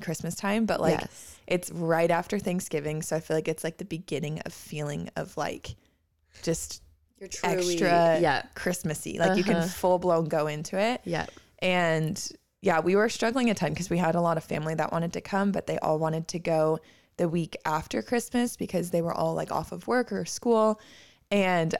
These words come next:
Speaker 1: I just really have been envisioning this, like, feeling of extending, like, the Christmas spirit
Speaker 2: Mm-hmm.
Speaker 1: before Christmas and not it just being, like, I don't know,
Speaker 2: An
Speaker 1: really close.
Speaker 2: afterthought.
Speaker 1: Yeah,
Speaker 2: Yeah.
Speaker 1: yeah.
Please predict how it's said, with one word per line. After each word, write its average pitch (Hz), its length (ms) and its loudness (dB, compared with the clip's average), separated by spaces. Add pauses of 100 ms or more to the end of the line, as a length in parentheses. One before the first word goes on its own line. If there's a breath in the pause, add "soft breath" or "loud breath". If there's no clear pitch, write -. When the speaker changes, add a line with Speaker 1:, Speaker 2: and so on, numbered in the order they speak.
Speaker 1:
I 196 140 2
just 214 240 0
really 185 540 4
have 170 200 0
been 170 140 2
envisioning 165 640 2
this, 151 260 -4
like, - 160 -6
feeling 156 600 -2
of 156 180 2
extending, 156 580 -2
like, 156 220 -4
the 170 100 -6
Christmas - 760 -8 (260)
spirit 160 760 -4
Speaker 2:
Mm-hmm. 180 380 -6 (160)
Speaker 1:
before 190 440 2
Christmas 160 720 -6
and 185 200 2
not 160 220 2
it 170 160 2
just - 260 -6
being, 156 260 -4
like, - 400 -8 (560)
I 180 80 -4
don't 160 120 -4
know, - 160 -6
Speaker 2:
An 170 80 -2
Speaker 1:
really 180 220 6
close. - 340 0
Speaker 2:
afterthought. - 260 -4
Speaker 1:
Yeah, 302 460 2
Speaker 2:
Yeah. - 80 -8
Speaker 1:
yeah. 190 200 -2